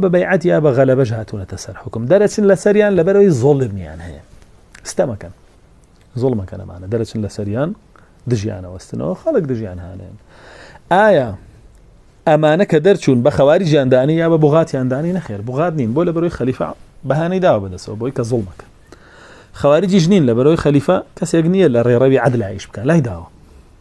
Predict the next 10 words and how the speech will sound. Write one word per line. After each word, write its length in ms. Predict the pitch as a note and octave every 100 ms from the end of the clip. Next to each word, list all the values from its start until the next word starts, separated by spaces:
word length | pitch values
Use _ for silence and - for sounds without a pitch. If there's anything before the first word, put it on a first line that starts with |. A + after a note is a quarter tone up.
| -
نەسیحەتیش 440 | D3 - - C3 -
کراوە، 320 | - B2 A#2+ B2
ئامۆژگاری 500 | A2+ A2 G#2 G#2+ A2 -
کراوە، 400 | A2+ A2 A2 A#2 - - - -
لەگەڵی 280 | B2+ B2 A2+ A2+
دانیشراوە، 420 | A2+ A2 C#3 E3 F#3+
بەڵام 200 | F3 D#3+
ئەو 80 | C#3+
گوێی 140 | B2
پێ 80 | -